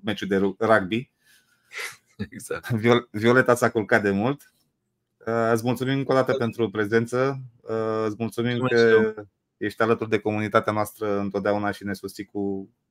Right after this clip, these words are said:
Speaker 1: ce poți tu mai bine.
Speaker 2: Doamne
Speaker 1: Și sperăm să rămâi în continuare cel mai iubit fotograf de mătuși, de mătușile din România. Și să meargă treaba bine în, uh, două mii douăzeci și patru și să ne
Speaker 2: E
Speaker 1: vedem
Speaker 2: inevitabil.
Speaker 1: sănătoși la workshop-ul lui Cardona.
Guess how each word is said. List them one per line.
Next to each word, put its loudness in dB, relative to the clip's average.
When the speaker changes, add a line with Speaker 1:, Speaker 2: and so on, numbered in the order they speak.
Speaker 1:
ce -6
poți -6
tu -8
mai 0
bine. -2
Speaker 2:
Doamne 0
Speaker 1:
Și 0
sperăm 6
să 2
rămâi 2
în 2
continuare 4
cel 2
mai 4
iubit 2
fotograf 2
de 2
mătuși, -2
de -4
mătușile 2
din 0
România. -2
Și -6
să 0
meargă 4
treaba 4
bine 2
în, 0
uh, -2
două 0
mii -4
douăzeci 0
și -16
patru -2
și -8
să -8
ne 0
Speaker 2:
E 4
Speaker 1:
vedem 6
Speaker 2:
inevitabil. 2
Speaker 1:
sănătoși 6
la 6
workshop-ul 6
lui 4
Cardona. 4